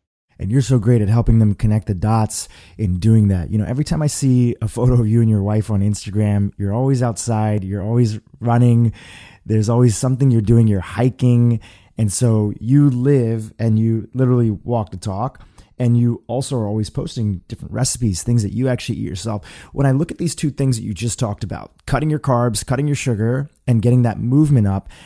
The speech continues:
I notice a pattern on the questions that people send in to us on the podcast and in the series. They talk about their difficulties and their challenges. And what I notice is that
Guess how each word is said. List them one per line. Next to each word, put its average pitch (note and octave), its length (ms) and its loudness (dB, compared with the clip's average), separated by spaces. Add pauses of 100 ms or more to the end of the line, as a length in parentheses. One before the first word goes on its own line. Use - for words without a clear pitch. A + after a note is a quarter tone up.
(260)
I C#3 160 -4
notice C3 800 -2
a G#2+ 140 -4
pattern G#2+ 720 0
on G#2+ 140 -2
the G#2 60 -2
questions A#2 520 -2
that F#2+ 220 -2
people A2+ 240 0
send G2+ 320 0
in G#2+ 180 2
to G2 240 -4
us - 380 -6
on G#2+ 140 -4
the G#2+ 60 -4
podcast A#2+ 580 -2
and G#2+ 80 0
in G2 60 0
the F#2 60 -2
series. A#2+ 540 0 (580)
They B2+ 340 2
talk - 260 -4
about C#3+ 260 -2
their C3 120 4
difficulties A2 600 -2
and A2+ 80 2
their F#2 100 -2
challenges. G#2 800 -4 (360)
And A#2+ 380 2 (120)
what C3+ 160 -2
I B2 80 0
notice C3+ 440 0
is A2 180 -4
that A2+ 320 -2